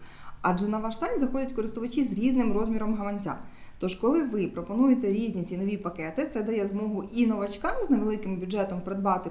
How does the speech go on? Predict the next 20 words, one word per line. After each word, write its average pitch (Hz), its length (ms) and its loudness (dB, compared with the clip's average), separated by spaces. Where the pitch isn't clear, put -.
курс, - 300 -10
і 196 100 -2
тим, 294 220 0
хто 214 180 -4
може 240 280 2
собі 185 220 -4
дозволити 208 500 0
більший 208 380 -2
пакет 269 340 -4
з - 60 -16
кращим 180 420 -2
наповненням. 147 460 -4
Тим 190 160 6
самим 349 380 2
ви 208 200 0
охоплюєте 254 600 0
більшу 240 460 0
аудиторію 190 760 2
потенційних 185 680 -4
учнів, 269 400 2